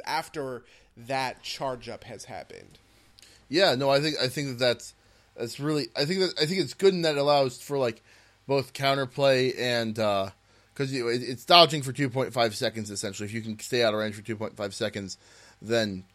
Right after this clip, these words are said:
Speaker 2: it falls off and they don't get the Q on you. It's, so, so it's very counterplayable, and it's also kind of very skilly 'cause, or, or, or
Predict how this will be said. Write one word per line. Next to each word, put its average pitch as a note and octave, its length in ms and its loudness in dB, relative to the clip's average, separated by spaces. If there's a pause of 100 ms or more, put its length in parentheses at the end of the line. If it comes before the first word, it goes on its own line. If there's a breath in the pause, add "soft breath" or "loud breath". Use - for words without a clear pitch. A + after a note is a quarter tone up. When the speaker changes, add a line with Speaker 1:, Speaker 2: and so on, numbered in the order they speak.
Speaker 2:
it G#2+ 160 -4
falls A#2+ 300 2
off A2 180 0
and A2 80 -6
they G#2+ 40 -4
don't G#2+ 140 -4
get A2 100 -14
the - 60 -20
Q A#2 240 -6
on G2+ 140 -4
you. F#2+ 160 -6
It's, - 180 -12
so, G#2+ 240 -4
so - 200 -4
it's G#2 140 -6 (600 soft breath)
very D3 260 4
counterplayable, D3 880 0
and B2+ 100 0
it's A#2+ 140 -2
also C3 500 2 (240)
kind B2 220 0
of A2+ 80 -2
very A#2 180 2
skilly A2+ 380 0
'cause, - 480 -4 (160)
or, G2+ 140 -8 (180)
or, G2 260 -2 (640 soft breath)
or C3 140 -4